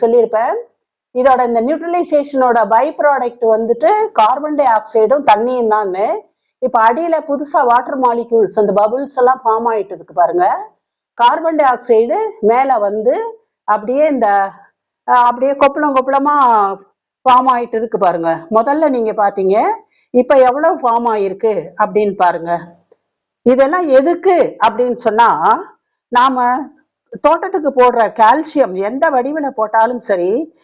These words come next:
அதனடியே உடனடியா த-, அது வந்து கரையிறது கிடையாது, மைக்ரோஸ்வால கரைக்க முடியாது. ஆனா இப்படி செஞ்சு நாம இந்த திரவ கால்சியத்தை, அதாவது தண்ணியில கரையக்கூடிய இந்த கால்சியத்தை கொடுத்தோம்னாக்க,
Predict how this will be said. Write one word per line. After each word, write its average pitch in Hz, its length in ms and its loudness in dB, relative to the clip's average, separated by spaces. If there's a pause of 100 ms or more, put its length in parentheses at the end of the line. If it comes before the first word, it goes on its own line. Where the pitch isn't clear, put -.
(180)
அதனடியே 254 540 -2
உடனடியா 311 680 2
த-, 214 220 4
அது 202 460 -2
வந்து 247 280 -2 (380)
கரையிறது 226 440 2
கிடையாது, 180 500 0 (560)
மைக்ரோஸ்வால 269 720 2
கரைக்க 240 320 -2
முடியாது. 202 540 2 (560)
ஆனா 302 180 2
இப்படி 320 400 -2 (100)
செஞ்சு 381 400 2
நாம 247 280 4 (300)
இந்த 240 220 0
திரவ 262 320 0 (680)
கால்சியத்தை, 240 640 2
அதாவது 233 500 0
தண்ணியில 311 440 -2
கரையக்கூடிய 277 840 -2
இந்த 202 220 -2
கால்சியத்தை 226 600 0
கொடுத்தோம்னாக்க, 185 720 -2